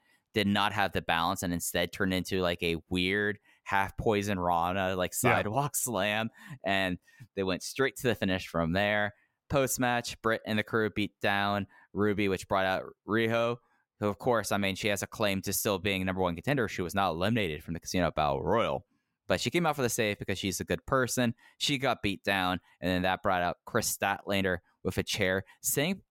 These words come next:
Speaker 1: a match for this Friday on Rampage.
Speaker 2: Yeah, but, you know, the, I don't, the match falling apart or whatever didn't bother me. I was,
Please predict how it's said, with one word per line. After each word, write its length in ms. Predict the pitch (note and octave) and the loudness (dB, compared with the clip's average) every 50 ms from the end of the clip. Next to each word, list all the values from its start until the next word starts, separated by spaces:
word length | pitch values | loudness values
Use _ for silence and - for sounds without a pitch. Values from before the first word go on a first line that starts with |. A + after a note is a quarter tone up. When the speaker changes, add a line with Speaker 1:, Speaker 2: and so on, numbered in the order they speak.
| _ - | _ -2
Speaker 1:
a 120 | G#2+ A2 | 0 0
match 480 | G2+ F2+ F2 F#2+ A2+ B2+ - - - - | 2 2 0 0 0 0 0 -4 -6 -6
for 280 | - - A2 G2+ F#2 | -2 0 0 2 2
this 240 | F2 A2+ B2+ - - | 0 0 0 -2 -2
Friday 580 | - - - G2+ G2+ A2 A#2+ C3+ C#3 B2+ A#2 - - | -4 -2 -2 0 0 0 0 0 -2 -2 -4 -6 -4
on 340 | - F2 F#2+ G2+ G#2 G#2 F#2+ | -2 0 2 2 0 0 -4
Rampage. 760 | D#2+ D2 D#2+ F#2 F#2 E2+ - C#2+ A1 - _ - - - _ _ _ _ _ _ _ _ _ _ _ _ _ _ _ _ _ _ _ _ | -4 -2 -2 -2 -2 -2 -4 -8 -10 -10 _ -18 -18 -18 _ _ _ _ _ _ _ _ _ _ _ _ _ _ _ _ _ _ _ _
Speaker 2:
Yeah, 360 | - A3+ B3+ A#3 F#3 C#3+ A#2 A2 - - | 2 4 4 6 4 4 2 0 -4 -4
but, 220 | G#3 G#3 G#3 G#3 | -2 -2 0 2
you 80 | A3 G#3 | 2 2
know, 100 | G3+ G#3 | 2 4
the, 200 | F#3+ G#3 G3+ F3 | 4 2 2 2
I 120 | G3 A3+ | 2 2
don't, 180 | B3+ C4 A3+ G3 - - | 0 0 -2 -4 -6 -4
the 80 | - F3+ | -2 0
match 280 | A#3+ C4+ C4+ - - | 2 2 0 0 0
falling 260 | - A3 G3+ F#3+ F3+ | 0 2 2 2 2
apart 280 | E3 C#3+ - D#3+ D#3 D3 | 0 2 2 2 2 4
or 20 | |
whatever 260 | D3 C#3 C#3 C#3 C3 C3+ | 2 2 2 2 0 0
didn't 220 | C#3+ C#3 C3 B2 | 0 0 0 0
bother 240 | B2+ B2+ B2+ B2+ B2 | 0 2 2 0 -2
me. 140 | A#2 A2+ G#2+ | -2 -2 0
I 140 | G#2+ B2 C3 | 0 2 2
was, 380 | C3 C3 B2+ A#2 - - - | 2 0 -2 -2 -4 -8 -10